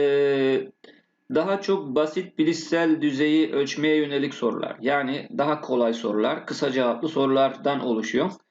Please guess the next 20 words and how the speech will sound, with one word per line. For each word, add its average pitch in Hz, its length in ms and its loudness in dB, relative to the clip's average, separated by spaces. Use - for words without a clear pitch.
Senaryo 180 480 -2
birde 180 180 0
za-, 180 380 -2
bir 202 100 -2
tane, 135 520 -2
e, 120 100 0
beşinci 147 360 0
soru 131 260 0
varmış 117 360 0
sadece. 113 640 -2
E, 110 960 0
karmaşık 139 540 -2
bilişsel 131 420 0
süreçleri 120 480 -2
ölçmeye 117 340 0
yönelik 110 320 -2
olan 110 220 0
soruymuş 110 500 0
o. 202 260 -2
Diğerleri 156 720 0